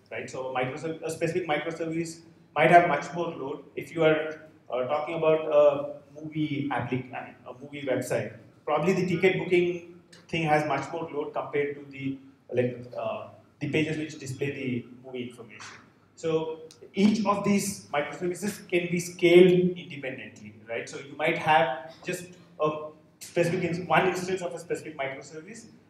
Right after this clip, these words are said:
and you might be able to have multiple instances of, uh, the second microservice,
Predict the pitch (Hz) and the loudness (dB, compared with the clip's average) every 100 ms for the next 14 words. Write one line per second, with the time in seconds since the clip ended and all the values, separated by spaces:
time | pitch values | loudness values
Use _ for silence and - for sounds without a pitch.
0 | - 147 156 165 - - 170 165 165 170 | -12 -6 0 0 0 -2 0 2 0 0
1 | 139 147 151 - - 151 156 - 180 160 | 4 4 2 -2 0 2 4 4 4 4
2 | - - 147 143 151 - 151 139 143 - | 2 -4 -8 -8 -10 -10 -6 -4 -4 -8
3 | - _ _ _ 135 127 127 143 - - | -20 _ _ _ 0 0 0 0 0 0
4 | 139 139 139 - - 165 196 - | 0 -2 -6 -10 -8 -8 -10 -14